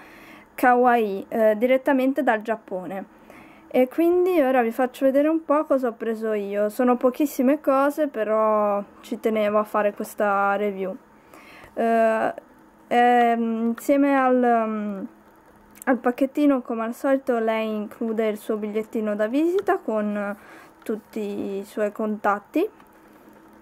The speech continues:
un bigliettino in cui,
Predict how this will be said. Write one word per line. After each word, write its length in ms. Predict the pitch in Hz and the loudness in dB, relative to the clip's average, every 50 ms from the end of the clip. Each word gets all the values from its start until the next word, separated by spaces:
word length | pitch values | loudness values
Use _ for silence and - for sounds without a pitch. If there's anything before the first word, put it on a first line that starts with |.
| - - - - - - - - - - - - - _ - - | -20 -18 -18 -20 -20 -20 -20 -20 -20 -20 -20 -20 -20 _ -2 0
un 440 | 277 302 311 311 285 269 262 247 233 | 2 4 4 4 4 2 2 0 -2
bigliettino 840 | 226 247 254 247 247 254 247 247 - _ - 262 254 254 240 240 | -2 -2 0 2 2 2 0 -2 -6 _ -4 -2 0 0 0 0
in 160 | 233 233 233 | 0 -2 -4
cui, 720 | 233 - - 254 240 233 233 226 226 220 220 214 214 208 | -4 -2 0 2 2 2 2 2 0 0 -2 -2 -2 -4